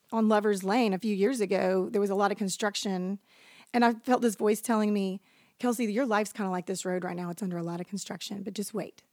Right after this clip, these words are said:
It's gonna be a lot smoother later." And I was like, "Oh, I, I know that voice. That, that's the voice of God. This is for real." Um, so I literally got my phone. I called Megan.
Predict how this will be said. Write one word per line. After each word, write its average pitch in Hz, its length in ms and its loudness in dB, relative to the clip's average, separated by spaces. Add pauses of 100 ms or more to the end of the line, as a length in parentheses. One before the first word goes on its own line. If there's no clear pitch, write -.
(120)
It's - 100 -16
gonna 202 180 -2
be 180 100 0
a 175 80 -2
lot 180 680 0
smoother 175 480 -4
later." - 440 -10 (640)
And 233 120 2
I - 20 4
was 226 120 2
like, 220 120 -6
"Oh, 339 160 -2
I, 208 100 -2 (240)
I 285 340 -4
know 277 220 2
that 214 180 -4
voice. - 480 -12
That, 277 380 -6 (480)
that's - 200 -8
the - 160 -20
voice - 140 -16
of - 120 -20
God. - 100 -20 (640)
This 208 240 -6
is 226 120 -8
for 208 160 -6
real." 214 360 -6 (880)
Um, 226 320 2
so 220 200 -2
I 208 120 2
literally 202 420 0
got 214 180 0
my 247 140 -2
phone. 208 260 -4
I 175 100 -4
called 185 240 -6
Megan. 190 480 -2